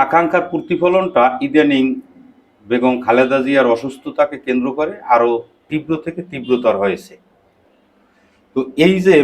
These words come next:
মানুষের যে আকাঙ্ক্ষা যে উনি এখনো কেন দেশে আসছেন না, এইটাকে আবার বিএনপি নেতারা নেগেটিভ হিসেবে উপস্থাপন করার চেষ্টা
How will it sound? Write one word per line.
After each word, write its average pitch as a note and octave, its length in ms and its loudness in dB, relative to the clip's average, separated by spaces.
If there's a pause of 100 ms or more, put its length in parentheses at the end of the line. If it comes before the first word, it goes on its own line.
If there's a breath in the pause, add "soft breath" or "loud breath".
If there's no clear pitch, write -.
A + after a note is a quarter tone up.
(120)
মানুষের D#3 440 2
যে D3+ 60 4 (120)
আকাঙ্ক্ষা C3+ 380 0 (100)
যে A#2+ 140 -6
উনি B2+ 120 0 (120)
এখনো D3+ 320 -4
কেন C#3+ 120 -6 (160)
দেশে C3 180 -2 (100)
আসছেন G#2 360 -8
না, G2+ 60 2 (180)
এইটাকে D#3 400 -2
আবার B2+ 180 2 (100)
বিএনপি C#3+ 480 -8
নেতারা C3+ 340 0 (280)
নেগেটিভ D3 360 -4 (100)
হিসেবে B2 320 -6
উপস্থাপন A#2+ 540 -8
করার G2 260 -2
চেষ্টা F#2+ 220 -16